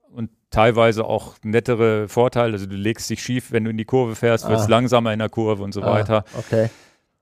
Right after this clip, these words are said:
Speaker 1: Mit dem Nachteil, ich hab's selber tatsächlich auch noch nicht so richtig in die Tiefe testen können oder wollen. Aber die Motivation ist auch nicht groß, weil Zwift halt einfach, äh, extrem gut funktioniert für mich.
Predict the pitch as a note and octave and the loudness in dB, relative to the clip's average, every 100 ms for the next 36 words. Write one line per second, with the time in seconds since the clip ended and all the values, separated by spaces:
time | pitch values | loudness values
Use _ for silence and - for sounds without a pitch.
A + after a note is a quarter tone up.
0 | _ _ B2 B2+ C3+ A#2 A#2+ C3+ - C3+ | _ _ -2 2 4 6 6 4 4 4
1 | C3 A2+ B2+ - A2 A#2+ - A#2+ B2+ A2 | 4 -2 -4 0 2 4 2 0 -2 -2
2 | A2+ - A#2 A2+ B2 G#2+ A#2 - A2+ B2 | -6 0 0 2 -2 -2 -4 -2 -2 -2
3 | B2 - - B2 A2+ B2+ A#2+ A#2+ B2 A#2+ | -4 -8 -6 -6 -4 -2 -4 0 0 0
4 | - A#2+ A#2+ A#2 A2+ - B2 B2+ B2 A2 | -4 -4 -2 -2 -4 2 2 4 0 0
5 | G#2+ G2+ B2+ A#2+ G#2 A2+ - A2 - C3 | 0 2 2 2 2 2 0 0 0 2
6 | E3 C3 G2 F#2+ - - G#2 - G2 - | 2 0 -4 -8 -10 -6 -6 -4 -6 -2
7 | A#2 - A2 - A2 G2+ - A2+ A2 - | -6 -4 -6 -4 -6 -6 -6 -6 -8 -8
8 | A2+ - - C3+ C3+ A#2+ - B2 - A#2+ | -10 -8 2 4 4 0 -2 -6 -4 -2
9 | B2+ A2 B2+ - G2 F#2 B2 - | 2 2 2 -4 -12 -6 -6 -6